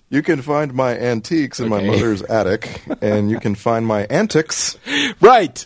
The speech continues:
Speaker 2: that's what I meant to
Speaker 1: Uh,
Speaker 2: say.
Speaker 1: uh,
Speaker 2: Thank
Speaker 1: that's,
Speaker 2: you.
Speaker 1: that's fun. I like that. Uh, how about, uh, on Twitter? Twitter dot com slash Randy Deluxe for me.
Speaker 2: That works.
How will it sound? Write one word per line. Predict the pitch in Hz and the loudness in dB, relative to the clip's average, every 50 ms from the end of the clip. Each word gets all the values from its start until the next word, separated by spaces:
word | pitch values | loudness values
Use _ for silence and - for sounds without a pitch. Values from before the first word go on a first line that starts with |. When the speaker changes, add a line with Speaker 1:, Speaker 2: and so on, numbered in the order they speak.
| _ _ - | _ _ 4
Speaker 2:
that's | 180 202 233 220 - - | 6 6 6 6 0 0
what | 180 170 156 | 0 2 2
I | 147 143 | 2 2
meant | 143 139 110 98 | 2 2 2 2
to | 95 92 | 0 0
Speaker 1:
Uh, | |
Speaker 2:
say. | 90 - 156 170 196 330 | 2 4 4 4 4 2
Speaker 1:
uh, | 285 - 92 95 95 | 0 -2 -4 -4 0
Speaker 2:
Thank | 95 156 170 165 | 2 2 2 2
Speaker 1:
that's, | - | 0
Speaker 2:
you. | 135 113 104 107 | -2 -2 0 -2
Speaker 1:
that's | 110 107 - | -2 -6 -8
fun. | - - - - - - - 104 120 135 120 98 85 82 80 | -18 -18 -20 -20 -18 -6 -2 0 0 0 0 -2 -4 -6 -6
I | 76 101 | -4 -4
like | 113 104 101 117 120 - | -2 0 0 0 -2 -2
that. | - 87 78 76 73 71 - - - - _ - - - 151 - - - - - - - - - - - - _ - - | -6 -6 -6 -6 -8 -12 -16 -20 -20 -20 _ -20 -16 -14 -14 -12 -12 -14 -16 -18 -20 -20 -20 -20 -20 -20 -20 _ -14 -8
Uh, | 95 90 87 90 90 90 90 87 85 - - | -4 -2 -2 0 0 -2 -2 -4 -6 -8 -4
how | 107 110 123 135 143 | -2 0 0 0 0
about, | 131 127 135 131 131 127 113 - 135 | 0 0 2 2 2 0 -2 0 -2
uh, | 120 113 113 113 101 | 0 0 0 0 0
on | 101 104 107 107 | 0 0 -2 -2
Twitter? | 107 - 117 110 95 85 76 73 | -4 -2 -2 -2 -2 -2 -6 -8
Twitter | 73 - - 110 107 110 110 107 107 104 | -10 -8 -2 -2 -2 0 0 -2 -2 -2
dot | 92 104 98 95 - - - | -2 -2 -2 -2 -4 -8 -14
com | - - 101 95 95 95 92 92 92 | -8 -4 -2 -2 0 -2 -2 -4 -6
slash | - - - 95 92 87 87 85 82 - - - | -8 -8 -4 -2 -2 0 0 -2 -4 -6 -10 -6
Randy | 87 87 92 98 104 104 104 107 104 104 | -2 0 0 0 0 0 -2 -2 -2 -2
Deluxe | 98 - 95 85 85 85 78 - - - - - | -2 -2 -2 0 0 0 -2 -2 -6 -10 -12 -12
for | - - - 78 | -10 -6 -4 -4
me. | 76 73 71 69 80 80 - - - _ _ - | -4 -4 -4 -6 -8 -12 -16 -20 -20 _ _ -6
Speaker 2:
That | 92 101 104 - - | -6 -6 -6 -4 -2
works. | 104 104 95 82 - - - - - | -2 -2 -2 -2 -6 -10 -12 -12 -12